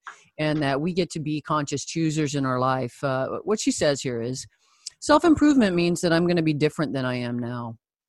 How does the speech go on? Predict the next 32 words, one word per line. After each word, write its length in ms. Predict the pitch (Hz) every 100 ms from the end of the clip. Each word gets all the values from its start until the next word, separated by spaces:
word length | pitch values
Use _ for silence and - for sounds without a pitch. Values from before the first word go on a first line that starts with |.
| _ _ -
But 100 | 214
if 140 | 214
the 80 | 214
view 340 | 190 254 320
changes 720 | 320 - 240 247 214 160 135
instead 340 | 139 139 - 202
of 100 | 190
the 60 | 175
belief 440 | 151 156 185 180 -
that 160 | 165 135
there's 200 | 156 151
nothing 380 | 190 220 233 180
wrong 380 | 139 165 185 196
here, 360 | 156 107 87 -
I 80 | 185
haven't 280 | 262 294
done 200 | 190 220
anything 440 | 269 165 156 190 185
wrong, 560 | 170 185 180 110 107 110 - - - -
but 160 | 190
that 180 | 208 - _
instead 640 | 214 208 - 349 339 175
there 160 | 165 190
are 80 | 190
things 320 | - 240 233
obstructing 760 | 180 - - 254 - - 175 143
me 340 | 120 113 117
from, 440 | 139 - 170 160 - - - _ _
from 260 | _ 165 151
fully 440 | - - 269 277 269
feeling 540 | - 196 175 147 135
self-improved, 1000 | - - 156 - 151 - 127 107 -